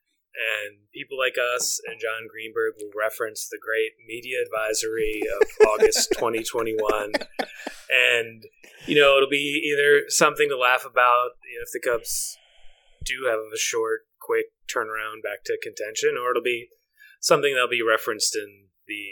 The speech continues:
Speaker 1: uh, kind of deconstructions of what happened since the twenty sixteen World Series. It is amazing, to your point, Brett, that, like, the Cubs had more credibility <laughs> when they had a, more than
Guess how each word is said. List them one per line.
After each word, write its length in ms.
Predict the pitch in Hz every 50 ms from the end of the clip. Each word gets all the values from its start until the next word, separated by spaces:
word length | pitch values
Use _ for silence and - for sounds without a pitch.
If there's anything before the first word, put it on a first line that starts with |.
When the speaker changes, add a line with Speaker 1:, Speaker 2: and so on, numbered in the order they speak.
| 95 95 - _ _ _ _ _ _ - -
Speaker 1:
uh, 480 | 107 101 101 101 101 104 107 107 - - _ _ _ - - - - - - _ _ _ -
kind 140 | - 190 170
of 80 | 143
deconstructions 880 | - 160 170 165 - 139 - - - 139 127 - - 139 123 117 117 110 110 107
of 80 | 104 - - - _ -
what 200 | 117 117 117 110
happened 440 | 113 110 107 107 - 110 107 101
since 240 | - - 107 95 - -
the 80 | - - -
twenty 240 | 110 104 101 101 98
sixteen 640 | - - 110 - - - - 107 104 104 101 98 _ _ _ _
World 220 | - 117 117 110
Series. 380 | 110 - 135 127 127 135 131 127
It 100 | 135 131
is 180 | 175 226 220 151
amazing, 640 | 135 127 135 131 131 120 120 120 117 117 110 113 _ -
to 120 | - 151
your 100 | 127 110
point, 340 | - - 131 131 143 151 -
Brett, 280 | - 107 110 110 110 - -
that, 300 | 123 117 110 117 - _ _ _ - - - - _ _ - - - - _ _
like, 200 | - 151 147 143
the 180 | - - 165 -
Cubs 280 | - 180 196 214 202 190
had 100 | 202 170
more 160 | 160 160 170 165
credibility 640 | - - 175 - - - 147 156 160 165 147 143 131
<laughs> 40 | 123
when 160 | 127 - - - - - - - - - - - - _ - 120
they 180 | 139 131 127
had 300 | 123 - 143 139 131 123
a, 160 | 131 120 117 120 - - - - - _ _ _ -
more 180 | 139 147 151
than 160 | 147 147 139